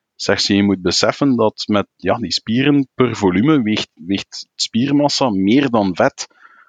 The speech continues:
Zegt ze, "Dus je mag dat echt niet gewoon zien als van, je bent maar twintig kilo kwijt. Nee, nee, nee, je bent gewoon enorm veel vet kwijt."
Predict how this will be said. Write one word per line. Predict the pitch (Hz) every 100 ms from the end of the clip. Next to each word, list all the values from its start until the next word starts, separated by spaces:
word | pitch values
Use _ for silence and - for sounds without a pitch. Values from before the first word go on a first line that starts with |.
| _
Zegt | - - 95
ze, | -
"Dus | 101 104
je | 104
mag | 98 98
dat | 98
echt | 110 123
niet | 135 131 120
gewoon | 110 123 113
zien | 127
als | 127 -
van, | 117
je | 107
bent | 98 101
maar | 90 104 123
twintig | - 123 104 -
kilo | - 135
kwijt. | 131 - - -
Nee, | - 107
nee, | 101
nee, | 101 110
je | 95
bent | 90 90 92
gewoon | - 101 98
enorm | 98 98 107 98
veel | 95 87
vet | - 110
kwijt." | - 82 82 -